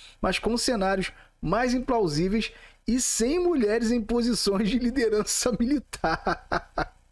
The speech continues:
Cara, como a pessoa se preocupa com isso aqui, mano, pra ver filme, cara. Olha só, pra vocês verem onde, onde tá a mente dessa rapaziada. Top Gun Maverick, assim como seu personagem principal, está preso em uma rotina de reviver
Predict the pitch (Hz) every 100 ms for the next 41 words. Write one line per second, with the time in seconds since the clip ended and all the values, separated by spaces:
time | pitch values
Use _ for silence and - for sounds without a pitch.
0 | _ - _ _ _ _ 214 262 208 156
1 | 202 262 262 233 208 208 233 226 208 220
2 | 233 214 262 - 240 - - 208 233 208
3 | 165 160 208 185 208 202 - 196 220 262
4 | 254 180 175 156 131 123 117 - _ _
5 | _ _ _ - 233 247 240 196 214 226
6 | 196 220 185 202 214 - 214 226 185 226
7 | 233 214 220 214 156 190 196 170 170 170
8 | 175 170 160 143 151 127 - - - -
9 | - 196 214 220 202 185 196 196 180 175
10 | - 208 220 226 170 214 214 214 196 185
11 | 208 185 190 185 190 190 - - - 214
12 | - 190 190 202 190 196 190 185 190 165
13 | 202 185 147 170